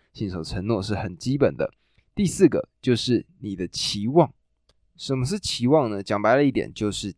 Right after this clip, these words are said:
角色。也就是呢，例如说，诶，你呢，学生你要符合学生的期望，你呢，当一个丈夫，你要有一个丈夫的期望，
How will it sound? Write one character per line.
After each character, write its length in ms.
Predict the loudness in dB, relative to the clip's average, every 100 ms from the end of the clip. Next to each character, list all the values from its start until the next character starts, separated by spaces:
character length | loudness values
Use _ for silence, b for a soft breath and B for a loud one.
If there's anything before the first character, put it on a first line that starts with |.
| _
角 300 | -4 -2 -4
色。 400 | -8 0 2 0 _ _
也 100 | 0
就 60 | 0
是 160 | 2 0
呢， 100 | 4
例 80 |
如 60 | 4
说， 160 | 4 2
诶， 180 | 0 -4 _ -10
你 160 | -4
呢， 180 | -2 -2 _ _
学 260 | -8 2 2
生 180 | 4 2
你 60 |
要 100 | 2
符 220 | 0 -2
合 100 | -6
学 200 | -6 -6
生 180 | -8 -8
的 80 | -8
期 240 | -10 -8
望， 180 | -6 -8 -8
你 140 | -4 2
呢， 220 | 2 0 _ _
当 220 | 0 0 0
一 140 | -4
个 200 | 0 0
丈 240 | 2 -2
夫， 220 | 0 -2 -2
你 60 |
要 200 | -4 -2
有 60 | -4
一 40 |
个 120 | -4 -2
丈 280 | -2 -4
夫 180 | -6 -10
的 160 | -4 -4
期 320 | -4 -4 2
望， 180 | 2